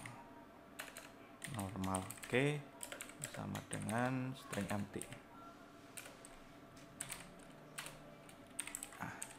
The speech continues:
Untuk apa, Bro? Biar ini nanti, eh, normal key-nya itu memuat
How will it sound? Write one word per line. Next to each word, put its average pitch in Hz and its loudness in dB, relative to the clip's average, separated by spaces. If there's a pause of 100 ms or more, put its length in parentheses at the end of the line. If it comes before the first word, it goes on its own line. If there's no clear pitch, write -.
(1500)
Untuk 107 8
apa, 113 12
Bro? 120 12
Biar 95 12
ini 101 12
nanti, 117 12 (920)
eh, 98 12
normal 98 12
key-nya 101 12
itu 139 12
memuat 107 12